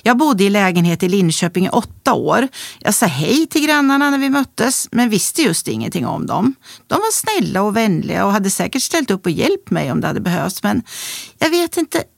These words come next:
jag drog mig av någon anledning för att fråga. Nu, tjugohundrafyra, har jag harvat runt i hönsskit och gummistövlar på behagligt avstånd från stan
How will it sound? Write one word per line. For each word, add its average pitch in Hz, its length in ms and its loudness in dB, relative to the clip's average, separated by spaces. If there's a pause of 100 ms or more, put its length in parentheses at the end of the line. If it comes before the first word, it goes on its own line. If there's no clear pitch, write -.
(120)
jag - 180 0
drog 226 300 2
mig 233 140 4
av 214 80 2
någon 165 220 2
anledning 135 460 -4
för - 120 -6
att - 100 -6
fråga. - 480 -8 (1600)
Nu, 294 320 2 (200)
tjugohundrafyra, 190 1080 2 (340)
har - 260 0
jag 185 60 4
harvat 185 360 2
runt 175 260 0
i 170 40 2
hönsskit 175 560 0
och 175 60 -2
gummistövlar 165 640 0
på 185 140 -4
behagligt 247 500 -2
avstånd 165 480 -2
från 165 120 -4
stan 123 320 -6